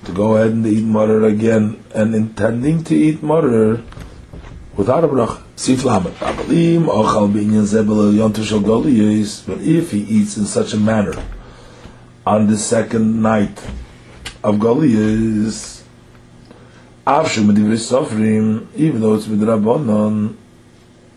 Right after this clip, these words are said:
אף על פי כן, he's talking about, but he means a little, but he had the matzah in such a way.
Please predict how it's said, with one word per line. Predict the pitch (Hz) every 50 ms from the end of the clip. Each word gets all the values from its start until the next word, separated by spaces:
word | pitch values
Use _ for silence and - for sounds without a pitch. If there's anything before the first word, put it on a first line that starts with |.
| - - - - - - - - - - - - - - - - - - - - - - - - - - - - - - - - - - - - - - - - - - - - - - - - - - - - - - - - - - - - - - - - - - - - - - - - - - - - - - -
אף | - 104 113 110 104 107
על | 110 107 -
פי | 101 107 101
כן, | - 151 160 117 107
he's | 104 -
talking | - 135 131 135
about, | 123 120 120 117 104 107
but | 113 110
he | 113 113
means | 110 117 117 113 110 110
a | 113
little, | 110 113 113 110
but | 104 98 113 107
he | 104 110 120
had | 117 107 101
the | 113
matzah | 120 151 170 175 - - 92 87
in | 80
such | - - 85 - - -
a | 78
way. | 78 - -